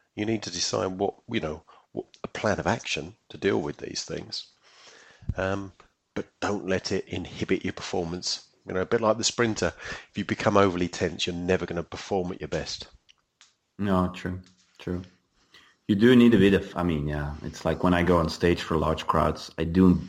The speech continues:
Speaker 2: I do need a bit of stress to be sharp.
Speaker 1: Yes.
Speaker 2: But if it's too much stress, you start,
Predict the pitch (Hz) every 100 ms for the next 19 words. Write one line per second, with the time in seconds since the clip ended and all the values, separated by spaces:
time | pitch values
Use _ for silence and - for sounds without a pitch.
0 | - 82 82 92 101 98 92 95 87 78
1 | 87 87 - - 78 - 80 78 78 -
2 | 85 95 - - - 110 127 98 95 -
3 | - - - 131 120 123 - - 123 135
4 | - - 104 95 101 95 92